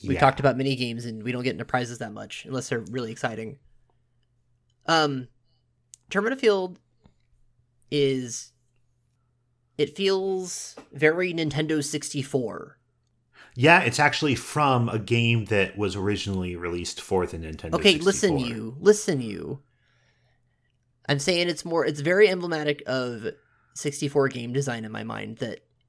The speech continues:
Speaker 1: like, it's almost like a unnecessary space in a lot of ways.
Speaker 2: Hmm.
Speaker 1: They put a lot of stuff, it's, it's, it exists because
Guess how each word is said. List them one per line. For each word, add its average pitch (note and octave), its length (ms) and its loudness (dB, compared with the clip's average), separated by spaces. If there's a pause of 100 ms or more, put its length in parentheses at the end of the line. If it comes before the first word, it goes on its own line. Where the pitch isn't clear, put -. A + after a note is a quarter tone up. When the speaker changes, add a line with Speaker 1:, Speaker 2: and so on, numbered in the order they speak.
(640)
Speaker 1:
like, B2+ 460 -6 (1800)
it's D3+ 140 -2
almost - 640 -2 (100)
like D3 340 0
a B2 560 -2 (1000)
unnecessary D3 840 0
space - 420 -6
in B2 80 -4
a F#2+ 60 -4
lot - 180 -8
of - 60 -14
ways. - 420 -16 (1400)
Speaker 2:
Hmm. G3 340 2 (640)
Speaker 1:
They C#3 120 2
put F3 180 -2
a G3 60 4
lot F3+ 200 2
of E3+ 80 -2
stuff, D#3+ 280 0 (140)
it's, D3 220 0
it's, D3 340 -4 (1300)
it G#3 140 8
exists F#3+ 460 -2
because C3 800 -2